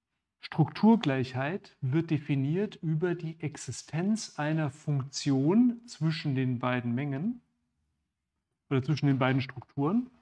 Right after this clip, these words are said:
Ähm, und eine Bedingung ist an diese Funktion, sie ist bijektiv.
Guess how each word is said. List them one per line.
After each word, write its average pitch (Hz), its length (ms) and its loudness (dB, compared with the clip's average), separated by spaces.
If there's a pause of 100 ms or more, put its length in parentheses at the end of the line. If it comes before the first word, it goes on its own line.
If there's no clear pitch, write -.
(880)
Ähm, 156 500 4 (1000)
und 147 120 2
eine 190 280 6
Bedingung 175 480 8
ist 254 320 -2
an 156 100 -2
diese 147 180 0
Funktion, 143 720 0 (1400)
sie 180 100 0
ist 190 260 -4
bijektiv. 127 560 2